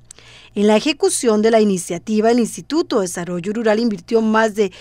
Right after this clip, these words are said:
ciento treinta y dos millones de colones, mientras que el ice se encargó de la supervisión técnica.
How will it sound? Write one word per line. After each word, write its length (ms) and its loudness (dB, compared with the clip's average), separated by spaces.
ciento 480 2
treinta 300 0
y 60 -2
dos 160 -2
millones 480 -2
de 100 0
colones, 480 -6
mientras 560 4
que 220 -2
el 80 -4
ice 260 -2
se 140 -4
encargó 480 -4
de 100 2
la 160 2
supervisión 720 -4
técnica. 500 0